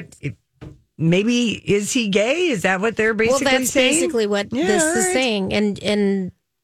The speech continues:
Speaker 2: yeah.
Speaker 1: Or maybe he was, uh, you know, trying, I mean, people still try different things. They maybe didn't wanna be gay. He just thought it's too much
Speaker 2: Sure.
Speaker 1: work and all of that. But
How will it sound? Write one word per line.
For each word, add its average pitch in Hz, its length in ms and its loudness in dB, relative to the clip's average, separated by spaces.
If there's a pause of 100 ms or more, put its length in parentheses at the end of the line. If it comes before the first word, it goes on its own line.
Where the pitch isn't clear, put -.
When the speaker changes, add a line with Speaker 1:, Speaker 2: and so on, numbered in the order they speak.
(140)
Speaker 2:
yeah. 226 200 2
Speaker 1:
Or 247 120 2
maybe 262 340 0
he 277 140 2
was, 240 480 -2
uh, 220 300 2
you 202 180 -2
know, 196 360 0 (200)
trying, 220 500 0 (580)
I 185 60 -2
mean, 220 260 2
people 302 300 2
still 247 400 0
try 190 560 0 (580)
different 202 360 0
things. 180 520 0
They 170 260 0 (300)
maybe 175 340 2
didn't 160 240 2
wanna 202 280 2
be 247 160 0
gay. 233 540 0
He 208 140 0
just 151 180 -4
thought 156 140 0
it's 147 220 -2
too - 60 0
much - 180 2
Speaker 2:
Sure. - 120 -2
Speaker 1:
work 226 600 0
and 160 160 0
all 175 200 0
of 160 120 -2
that. 196 440 0
But 147 180 -2